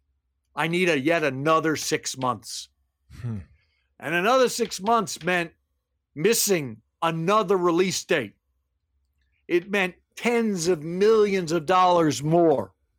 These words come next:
Speaker 1: right? It meant heaps more of media disapprobation,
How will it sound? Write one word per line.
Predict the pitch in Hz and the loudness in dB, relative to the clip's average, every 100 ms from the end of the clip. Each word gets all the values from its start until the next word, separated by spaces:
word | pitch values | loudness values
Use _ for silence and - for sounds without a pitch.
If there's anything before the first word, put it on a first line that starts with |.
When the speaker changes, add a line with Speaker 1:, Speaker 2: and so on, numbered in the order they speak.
| - | -4
Speaker 1:
right? | 135 156 180 _ _ _ _ _ - - _ - | 0 2 0 _ _ _ _ _ -20 -20 _ -6
It | 196 202 214 | -4 -4 -2
meant | 220 214 170 - _ _ _ _ | 0 0 -2 -12 _ _ _ _
heaps | - - 277 254 - - - | -12 0 2 2 0 -8 -8
more | 170 202 226 220 165 147 | 0 4 6 4 2 0
of | 151 143 | -4 -4
media | 170 214 202 190 | 0 0 2 0
disapprobation, | 143 190 196 175 175 165 165 180 - 110 | 2 0 0 -2 0 0 2 2 -2 -6